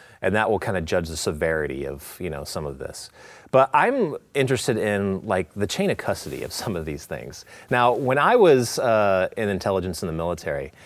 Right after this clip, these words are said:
they are very big on before you get your clearance, you have to sign this thing that, you know, I can't remember the amount of years. It seems like it's forty years, uh, imprisonment if you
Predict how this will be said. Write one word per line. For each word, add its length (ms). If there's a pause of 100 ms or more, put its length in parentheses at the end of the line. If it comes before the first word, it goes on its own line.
(200)
they 160
are 340
very 540
big 260
on 140
before 220
you 100
get 160
your 80
clearance, 400
you 20
have 80
to 60
sign 320
this 160
thing 320
that, 180 (320)
you 80
know, 180
I 100
can't 200
remember 300
the 80
amount 240
of 40
years. 200
It 20
seems 80
like 80
it's 100
forty 400
years, 600 (320)
uh, 460
imprisonment 760
if 300
you 500